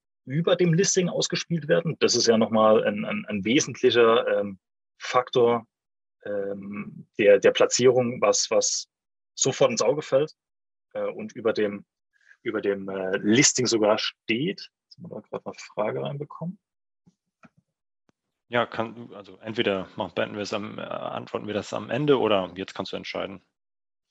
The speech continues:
Speaker 1: Ja, äh, würdet ihr dann die Sponsored Products Eigenschutz ausschalten?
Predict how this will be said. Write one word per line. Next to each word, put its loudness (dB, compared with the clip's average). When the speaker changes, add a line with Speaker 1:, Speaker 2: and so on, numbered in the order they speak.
Speaker 1:
Ja, 6
äh, 6
würdet 4
ihr 4
dann 4
die 4
Sponsored -2
Products -4
Eigenschutz -6
ausschalten? -2